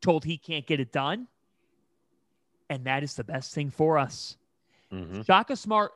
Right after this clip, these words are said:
Speaker 1: is a good coach. You just don't get Virginia Commonwealth to a Final Four and not be a good coach. Texas is one of the five most complicated jobs in college basketball in terms of money can't buy you everything.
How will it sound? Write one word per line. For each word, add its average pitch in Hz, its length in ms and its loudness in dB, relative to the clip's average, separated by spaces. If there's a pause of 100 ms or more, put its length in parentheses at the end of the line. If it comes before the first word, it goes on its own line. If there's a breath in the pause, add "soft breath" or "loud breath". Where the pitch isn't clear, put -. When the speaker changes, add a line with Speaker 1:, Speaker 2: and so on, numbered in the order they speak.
(180)
Speaker 1:
is 190 160 2
a 156 40 -6
good 175 260 2
coach. - 500 -2 (460)
You 165 120 4
just 190 260 -2
don't 208 220 0
get 190 180 2
Virginia 175 400 0
Commonwealth 160 580 2
to 160 120 0
a 139 40 2
Final 156 340 0
Four 151 260 0
and 147 80 -2
not 151 200 2
be 156 140 2
a 135 40 0
good 147 200 -6
coach. - 480 -6 (560)
Texas - 640 2 (240)
is 180 160 4
one 170 120 -2
of 139 100 -6
the 147 80 -2
five 185 360 4
most 160 280 -4
complicated 180 640 0
jobs 160 320 2
in 156 80 -6
college 151 400 0
basketball 139 680 -2 (280)
in 147 140 -4
terms 160 320 0
of 143 180 0 (480)
money 180 280 -4
can't 190 300 -4
buy 180 180 6
you 170 180 2
everything. 139 420 -4